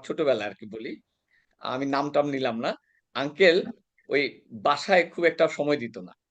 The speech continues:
হ্যাঁ, দেখভাল করতো না। তা আন্টি অত্যন্ত বিরক্ত থাকতো, ছেলেপিলেরাও বিরক্ত থাকতো, এ ধরুন বিভিন্ন কিছুতে। তা আঙ্কেল এটা জানতো যে বাসায় খুবই খারাপ অবস্থা, হ্যাঁ? তো উনি আইসাই কি করতেন, পাশের বাসার সাথে একটা ঝগড়া লাগাই দিতেন, হ্যাঁ?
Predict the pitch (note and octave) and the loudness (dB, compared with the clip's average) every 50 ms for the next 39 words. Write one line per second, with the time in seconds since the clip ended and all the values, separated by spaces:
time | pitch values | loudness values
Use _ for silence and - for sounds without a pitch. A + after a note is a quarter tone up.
0 | _ _ - G3+ C#4 D#4+ - - A#2 C#3+ D3 - E3 C#3+ B2 A2 G#2+ - - F#2 | _ _ -10 -8 -6 -6 -6 -4 -2 -2 0 2 2 0 0 -2 -10 -12 -12 -16
1 | F2+ F2+ - _ _ _ _ - - C2 B2 C#3+ D3+ D#3 - F#3+ E3+ E3 F#3+ - | -16 -16 -20 _ _ _ _ -14 -8 -4 -2 -2 -2 0 0 2 2 2 0 -4
2 | - _ _ _ _ _ _ _ _ - - F3 F3 - F#3+ F#3 G3 C#3 B2+ E3+ | -10 _ _ _ _ _ _ _ _ -6 -6 -4 -4 -4 -6 -6 -4 2 4 6
3 | F#3 F#3 F3+ - D#3+ - G2+ F#2 _ - - _ - - D#3+ E3 E3+ E3+ F3 F3 | 6 6 4 -2 -6 -6 -6 -14 _ -16 -20 _ -4 -2 -2 0 0 0 2 6
4 | G3 G3+ G3 F#3+ D#3 D3+ C3 - - G#2 - - F2+ _ - - - - - - | 8 10 10 8 8 4 0 -2 -6 -16 -18 -18 -20 _ -20 -18 -12 -8 -6 -2
5 | D#3 F3 G3 F#3+ F3+ E3 E3 D#3+ D#3+ D3+ - - G#2+ - - - - - - _ | 2 2 2 2 2 -2 -2 -2 -2 -4 -4 -8 -10 -16 -18 -20 -20 -20 -20 _
6 | _ _ _ _ - - - - E3 F#3 G3 G3+ F#3+ G3+ E3+ - C#3 C#3 C#3 C#3 | _ _ _ _ -6 -2 -2 0 2 4 4 4 4 4 2 4 2 2 2 0
7 | - A#2+ A2+ G#2+ B2 C3+ C3+ C3+ C3 - D#3 D3 - D#3+ D#3 D#3+ D#3 D3 C3+ A#2 | -4 -4 -4 -2 0 2 2 2 2 2 -2 -2 0 0 0 0 4 4 4 4
8 | F#2+ F#2+ F#2+ - - - - _ - - A#3 G3+ A#2 A2+ - - - _ _ - | 2 -4 -14 -14 -14 -14 -14 _ -6 -4 -4 -4 -4 -8 -14 -20 -20 _ _ -6
9 | B2+ D3+ E3 F3+ F#3 G3 F3 - C#3+ D3+ E3 D#3+ - B3 A3+ F#3 F3 F3 - - | -4 -4 0 2 4 4 4 4 4 2 2 4 6 8 8 8 8 4 -4 -12
10 | - - F#3 F3+ - G3+ E3 A#2+ A#2 - _ _ _ _ - - C#3 C#3 - - | -6 -6 -6 -2 0 0 0 0 -4 -8 _ _ _ _ -2 0 0 2 4 4
11 | G#3+ G3 F#3 F#3+ F3+ - G#3 F#3+ F#3+ F#3+ F#3+ - G3 F3+ F3+ - F3 C#3 A#2 B2 | 4 6 6 6 6 6 4 2 2 0 0 2 2 2 2 2 0 0 2 0
12 | C3+ C3+ C#3+ D#3 D3 C#3 B2 A2+ G2 F2+ F#2 - - - _ _ _ _ _ _ | 2 4 6 6 6 4 2 0 -4 -8 -12 -20 -20 -20 _ _ _ _ _ _
13 | _ - - A#3+ D#4 - - | _ -2 0 2 2 2 0